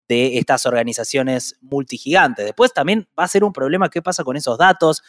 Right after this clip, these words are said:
la utilización política de esos datos, porque nuestra vida política hoy transcurre en estos, en estas redes sociales y con su lógica.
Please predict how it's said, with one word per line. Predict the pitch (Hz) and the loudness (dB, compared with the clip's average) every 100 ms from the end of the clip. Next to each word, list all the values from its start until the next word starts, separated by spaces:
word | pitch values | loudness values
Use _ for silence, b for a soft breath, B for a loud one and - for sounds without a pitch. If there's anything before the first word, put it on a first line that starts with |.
| b - | b 0
la | 151 | 2
utilización | 139 131 123 151 123 | 2 -4 -4 -4 -2
política | 107 214 185 147 123 | 2 2 2 4 4
de | 117 | 4
esos | 113 151 | 2 4
datos, | 165 151 147 b b | 4 4 0 b b
porque | 139 139 131 | -4 -4 -4
nuestra | 120 139 | 0 4
vida | 175 175 | 6 6
política | 135 208 185 135 | 4 2 2 4
hoy | 135 | 4
transcurre | 131 120 - 160 151 131 120 | 2 -2 2 4 4 2 0
en | |
estos, | 131 135 - | -2 -4 -6
en | 123 123 | -6 -6
estas | 123 117 | -2 0
redes | 127 127 | 4 2
sociales | 127 151 147 131 | 0 -2 -2 -4
y | 120 | -4
con | 117 110 | -4 -2
su | 117 143 | -2 4
lógica. | - - 143 156 | 4 2 0 2